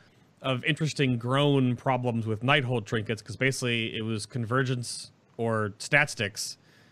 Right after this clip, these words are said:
because everything else was just, like, Foci was supposed to be, like, this raid version of the Angerboda, but due to the fact that they let the buffs last longer, they also destroyed the R P P M,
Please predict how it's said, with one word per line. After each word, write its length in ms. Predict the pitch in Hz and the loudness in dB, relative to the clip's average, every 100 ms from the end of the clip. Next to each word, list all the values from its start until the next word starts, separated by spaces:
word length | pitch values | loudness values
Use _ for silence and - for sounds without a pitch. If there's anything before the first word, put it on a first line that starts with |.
| _ - | _ -10
because 400 | 110 117 110 104 | -4 -2 -2 -2
everything 320 | 135 117 120 | -2 -2 0
else 240 | 123 117 | 0 -2
was 120 | 113 101 | -6 -8
just, 120 | - | -6
like, 120 | 113 | -2
Foci 400 | - 202 190 175 | 2 4 6 4
was 140 | 151 139 | 4 2
supposed 220 | 151 151 | 2 2
to 60 | |
be, 60 | 151 | 4
like, 160 | 131 - | 2 2
this 220 | 120 110 | -2 -2
raid 420 | 110 143 147 135 | 2 4 4 2
version 380 | 123 139 131 131 | 2 2 2 0
of 100 | 123 | 0
the 80 | 120 | 0
Angerboda, 720 | 123 110 104 170 180 175 165 - - _ _ - | 0 -2 2 4 4 4 0 -6 -20 _ _ 2
but 240 | 131 98 | 2 2
due 140 | 151 | 2
to 60 | 139 | 2
the 100 | 127 | 0
fact 260 | - 131 127 | 0 0 0
that 160 | 113 | -2
they 220 | 123 120 | 0 0
let 240 | 110 120 - | 0 -4 -4
the 60 | |
buffs 340 | 113 127 120 120 | -2 -2 -2 -2
last 260 | 120 110 | -2 -2
longer, 400 | 139 151 143 131 | 0 2 4 2
they 140 | 117 120 | 2 0
also 240 | 123 - | 0 -2
destroyed 560 | 107 110 - 127 131 123 | -4 -6 -6 0 2 2
the 100 | 113 | 0
R 80 | 117 | 0
P 180 | 123 | -2
P 200 | 110 113 | -4 2
M, 300 | 117 143 160 | 2 4 2